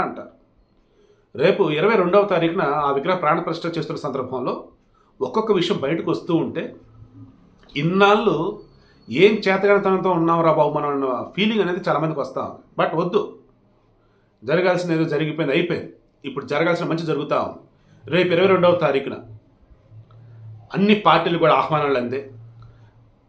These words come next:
మరి కొంతమంది ఆహ్వానాలు అందే. ఎవరికైతే ఆహ్వానం అందిందో వాళ్ళనే రమ్మన్నారు. But అద్వానీ గారు, మురళీ మనోహర్ జోషి పాపం ఒకనాడు పోరాటం చేసింది వాళ్ళే, ఈ అయోధ్య గురించి, బాబ్రీ మసీదు కూల్చిపోయింది. మరి ఆయన వాళ్ళకి ఆహ్వానం ఎందుకు ఇవ్వలేదు, మరి ఇవ్వలేదు.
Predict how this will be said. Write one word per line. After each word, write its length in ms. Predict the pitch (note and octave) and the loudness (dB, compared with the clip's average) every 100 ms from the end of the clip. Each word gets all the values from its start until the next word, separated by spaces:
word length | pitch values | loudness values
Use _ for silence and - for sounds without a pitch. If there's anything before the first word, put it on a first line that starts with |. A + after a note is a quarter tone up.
| - | -4
మరి 120 | F3+ F3 | 0 2
కొంతమంది 300 | F3+ E3 F#3 D3 | 2 2 4 4
ఆహ్వానాలు 340 | D#3+ D#3+ D#3 C#3 | 4 2 2 2
అందే. 100 | C#3 C3 | 0 2
ఎవరికైతే 300 | F3 G3 D#3 D#3 | 2 2 4 4
ఆహ్వానం 260 | E3+ E3+ E3 | 4 2 0
అందిందో 240 | D3+ G3+ C3 | 0 -2 -2
వాళ్ళనే 260 | A#2+ D3 D#3 | 0 2 2
రమ్మన్నారు. 460 | C3+ C3 A#2 G#2+ F#2+ - _ _ _ _ _ _ _ _ _ _ - | 0 -2 -4 -6 -8 -14 _ _ _ _ _ _ _ _ _ _ -2
But 120 | F3 F3 | 2 4
అద్వానీ 340 | D3+ E3+ E3+ E3 | 4 4 6 6
గారు, 120 | D#3 D#3+ | 4 4
మురళీ 200 | D3 D#3+ D#3 | 2 0 2
మనోహర్ 240 | D3+ D3 C3+ | 2 0 2
జోషి 260 | C#3 D#3 D3+ - - | 0 0 -8 -14 -8
పాపం 180 | B2+ B2 B2+ | -4 -2 -2
ఒకనాడు 280 | C3+ D3+ D#3 D3+ C3+ | 0 0 0 -2 -2
పోరాటం 320 | C#3 C#3+ C#3+ | 0 0 -2
చేసింది 220 | C3+ D3 B2 | -2 -2 0
వాళ్ళే, 220 | C3+ C#3 - - _ _ _ _ _ _ _ _ _ _ _ - | 0 0 -6 -20 _ _ _ _ _ _ _ _ _ _ _ -10
ఈ 80 | B2 | -2
అయోధ్య 260 | B2+ C3+ C#3 C3+ | 0 0 0 0
గురించి, 240 | C3 C3 A#2+ | 0 -2 -2
బాబ్రీ 220 | B2+ C3 B2+ | 0 0 -2
మసీదు 420 | B2+ B2+ C3 B2 B2+ | -2 -4 -8 -6 -4
కూల్చిపోయింది. 360 | C3 A#2 A2 A2 | -4 -4 -8 -6
మరి 100 | A2+ A2+ | -6 -4
ఆయన 140 | C3+ B2 | -2 -2
వాళ్ళకి 200 | A#2 B2+ A2+ | -2 0 0
ఆహ్వానం 240 | A#2 C#3 | 0 0
ఎందుకు 160 | C3 D3 B2 | -2 -2 -2
ఇవ్వలేదు, 240 | B2 B2 D#3 | -2 -2 -2
మరి 100 | A2 | -4
ఇవ్వలేదు. 320 | A#2+ A#2+ A2 | -4 -4 -4